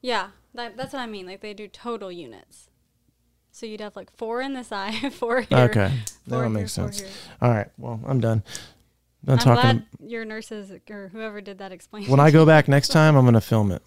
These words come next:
Speaker 2: And then you guys can hear 'em, how mean they are to me. And then you can h-, know how many cc's, no,
Speaker 1: <laughs>
Speaker 2: units. Units are going inside my head. Maybe that's what's wrong with me. Maybe that's why I can't remember anything.
Speaker 1: <laughs>
Speaker 2: Maybe it numbed my brain.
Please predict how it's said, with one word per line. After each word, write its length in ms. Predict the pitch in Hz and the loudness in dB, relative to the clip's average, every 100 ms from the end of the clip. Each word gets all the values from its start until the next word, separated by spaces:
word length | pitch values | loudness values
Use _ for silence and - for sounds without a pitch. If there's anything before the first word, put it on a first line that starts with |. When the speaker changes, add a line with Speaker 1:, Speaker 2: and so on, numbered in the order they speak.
| _ - _ _ _ | _ -20 _ _ _
Speaker 2:
And 80 | 107 | -4
then 100 | 104 | 0
you 80 | 107 | 0
guys 220 | 107 104 | 0 0
can 80 | 98 | 0
hear 240 | 104 110 | 2 2
'em, 140 | 120 131 | 4 4
how 140 | 120 | 2
mean 280 | 101 104 110 | 2 2 2
they 100 | 110 | 2
are 140 | 110 | 0
to 60 | 110 | 0
me. 260 | 113 135 156 _ _ _ _ - | 0 0 -4 _ _ _ _ -4
And 80 | 101 | 0
then 120 | 101 | 2
you 100 | 104 | 0
can 380 | 104 98 95 104 | 0 -2 -2 -4
h-, 80 | 110 | -4
know 140 | 117 | -2
how 100 | 110 | 0
many 300 | 101 98 92 _ _ _ - | 0 -2 -6 _ _ _ -10
cc's, 720 | - 110 98 110 101 - - _ _ | -4 -2 -2 -4 -6 -8 -14 _ _
no, 300 | 123 110 95 - - | -4 -2 -2 -8 -20
Speaker 1:
<laughs> 180 | - - | -14 -2
Speaker 2:
units. 600 | 127 104 - - - - - - - _ _ | 0 0 -2 -6 -6 -8 -18 -20 -20 _ _
Units 340 | - 139 131 113 | 4 6 6 2
are 80 | |
going 240 | 113 110 104 | 0 0 0
inside 380 | 104 - 107 104 | -2 0 0 2
my 180 | 101 92 - - | 0 -4 -8 2
head. 360 | 117 95 90 98 _ _ _ _ _ | 2 2 -2 -10 _ _ _ _ _
Maybe 200 | 151 220 | -6 -6
that's 120 | 214 | -6
what's 140 | 220 | -4
wrong 220 | 214 185 104 | 2 4 4
with 80 | |
me. 40 | 110 | 2
Maybe 160 | 120 127 | 4 6
that's 160 | 135 | 6
why 80 | 131 | 4
I 60 | 120 | 2
can't 300 | - 127 120 | 2 0 0
remember 320 | - 120 127 107 | 0 2 2 0
anything. 380 | 95 - 95 101 - 247 | -4 -4 -6 -6 -14 -14
Speaker 1:
<laughs> 320 | 240 294 - | -14 -16 -4
Speaker 2:
Maybe 180 | 120 120 | 2 4
it 100 | 110 | 6
numbed 340 | 110 117 117 104 | 4 4 4 2
my 140 | 104 | 0
brain. 380 | 101 101 95 | 0 0 -2